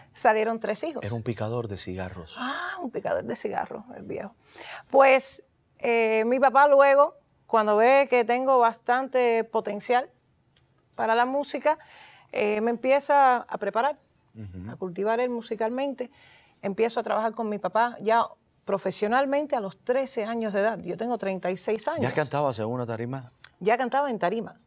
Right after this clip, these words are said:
Speaker 1: Yo tomé ese, ese paso y le dije a mi papá, "Papi, mañana voy a empezar a trabajar con tu grupo". Y él me dice, "Psh, ¿y a ti quién te dijo eso?".
Speaker 2: ¿Y qué canción cantaste ese día?
Speaker 1: Bueno, todo. Mi papá tenía un grupo de música tradicional cubana. Y,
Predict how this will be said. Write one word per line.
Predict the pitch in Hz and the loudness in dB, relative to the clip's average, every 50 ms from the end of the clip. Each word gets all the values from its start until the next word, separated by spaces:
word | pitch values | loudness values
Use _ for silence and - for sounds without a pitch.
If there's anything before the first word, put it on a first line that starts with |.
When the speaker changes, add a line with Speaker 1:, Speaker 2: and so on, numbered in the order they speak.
| _ _ _ _ _ _ | _ _ _ _ _ _
Speaker 1:
Yo | 214 202 196 | -4 -4 -2
tomé | 240 233 233 240 247 254 | -2 -2 0 0 0 0
ese, | 254 254 - 254 247 247 240 240 - - - - - | -2 0 2 2 2 2 2 -2 -6 -20 -20 -20 -6
ese | - 202 196 - 254 | -6 -4 2 2 4
paso | - 285 311 339 320 - 320 | 6 8 6 6 6 2 2
y | |
le | 269 226 | 4 4
dije | 220 233 240 240 233 233 233 | 4 6 4 4 4 4 4
a | 220 | 2
mi | 220 214 | 2 0
papá, | 196 202 190 247 247 | -2 -2 2 2 4
"Papi, | 226 233 233 247 302 302 285 - - _ _ | 4 4 4 4 2 -4 -12 -12 -16 _ _
mañana | _ 208 202 196 196 202 214 226 247 277 320 370 - _ _ _ _ _ _ _ _ _ - | _ -6 -4 -4 -2 0 0 0 0 0 -2 -6 -8 _ _ _ _ _ _ _ _ _ -8
voy | 196 196 202 | -2 -2 0
a | 202 | 0
empezar | 196 202 190 - 202 190 | -2 -4 -6 -4 -4 -4
a | 185 | -4
trabajar | - - - 202 175 196 | -6 -8 -8 -8 -10 -10
con | - 202 190 | -12 -14 -12
tu | - 196 | -10 -10
grupo". | 208 208 254 226 - 190 | -6 -6 -8 -6 -4 -4
Y | 190 185 | -4 -4
él | 190 196 | -4 -4
me | 220 214 | -2 -2
dice, | 208 - - 190 - _ _ _ _ | -2 -4 -6 -12 -14 _ _ _ _
"Psh, | - - - - - - - _ _ - | -8 -4 -2 -2 -2 -2 -4 _ _ -6
¿y | 165 | -6
a | 147 | -6
ti | - 147 | -6 -6
quién | 139 170 160 156 | -8 -8 -8 -2
te | 202 202 | 0 0
dijo | 208 240 302 330 330 359 403 | 0 4 4 6 6 6 4
eso?". | 392 - - 370 359 _ _ _ _ _ _ _ | 2 -4 -10 -12 -12 _ _ _ _ _ _ _
Speaker 2:
¿Y | - 120 | -12 -12
qué | - - 131 | -4 -4 -4
canción | 123 147 127 101 - 135 131 | -2 -2 -4 -4 -4 -8 -6
cantaste | 117 117 101 98 117 117 - 123 101 98 101 | -6 -6 -4 -4 -4 -4 -4 -6 -8 -8 -8
ese | 98 - 104 95 | -8 -8 -6 -4
día? | 90 180 | -2 0
Speaker 1:
Bueno, | 175 190 226 277 359 349 208 170 | 0 0 2 2 4 4 2 2
todo. | 160 _ - 226 247 330 359 277 | 0 _ 0 2 4 4 4 4
Mi | 226 220 202 | 2 0 -4
papá | 202 190 - 226 | -4 -2 -2 0
tenía | 226 294 311 320 | 0 0 0 0
un | 320 302 | -2 -2
grupo | 320 330 285 311 | -2 0 0 0
de | 285 | 0
música | 285 285 285 285 294 302 | 0 -4 -6 -4 -6 -6
tradicional | - 285 294 285 277 - - 269 277 285 269 - | -4 -2 -2 -2 -2 -4 -4 -2 -2 -2 -2 -4
cubana. | 254 262 269 285 277 254 233 | -4 -2 -2 0 0 0 -2
Y, | 220 - | -2 -4